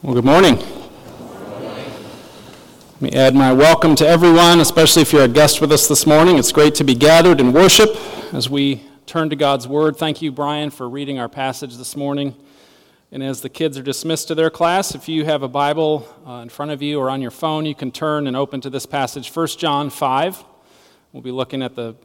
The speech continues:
uh, verses that we just heard read and a little bit more, so if you can get that in front of you, it's also on our bulletin page on our website as well. But as we get started, I'm gonna make a statement that might come as a shock,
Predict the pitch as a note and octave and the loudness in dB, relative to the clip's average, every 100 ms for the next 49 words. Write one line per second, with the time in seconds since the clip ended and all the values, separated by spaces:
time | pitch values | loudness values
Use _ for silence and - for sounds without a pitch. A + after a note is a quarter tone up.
0 | _ - A#2 A2 C#3+ D3+ D#3 C#3 C#3+ F3+ | _ -20 -18 -10 -6 -6 -6 -10 -4 -4
1 | - G3 F3+ G3+ F#3+ C#3+ F3+ F3 E3 E3+ | -2 -4 0 0 0 -2 -2 -2 -2 0
2 | G3 G#3 D3 B2+ C3+ B2 C3 C3+ D3 C#3 | 2 0 -4 -6 -8 -12 -10 -8 -4 -4
3 | C3 - D3+ C#3 C#3+ C#3 C#3+ D3 - C3+ | -6 -8 -8 -6 -8 -6 -4 -6 -4 -6
4 | C3+ C3 A#2+ C#3 F3+ E3+ E3+ - E3 D#3+ | -6 -6 -6 -4 -4 -4 -8 -6 -4 -2
5 | D3 - C3+ B2+ B2 C#3 B2+ C#3+ C3 C3 | -4 -8 -10 -10 -6 -8 -8 -8 -6 -8
6 | - C3 A#2 B2 B2+ A2+ G2+ _ _ _ | -12 -18 -16 -10 -8 -8 -12 _ _ _
7 | _ _ _ _ _ _ _ _ _ D3 | _ _ _ _ _ _ _ _ _ -2
8 | F3+ E3+ G3+ G#3+ - C4+ C4 A3 A#3+ A3+ | -2 0 0 -2 2 2 2 2 2 0
9 | A3 - - G#3+ F#3+ F3 F3 E3 E3 F3 | -2 -4 0 0 2 -2 -2 -2 -2 -4
10 | E3+ - - F#3+ F#3 D3 C#3+ - G3+ F3 | -4 -12 -4 -2 0 -2 -6 -2 0 2
11 | E3 | 0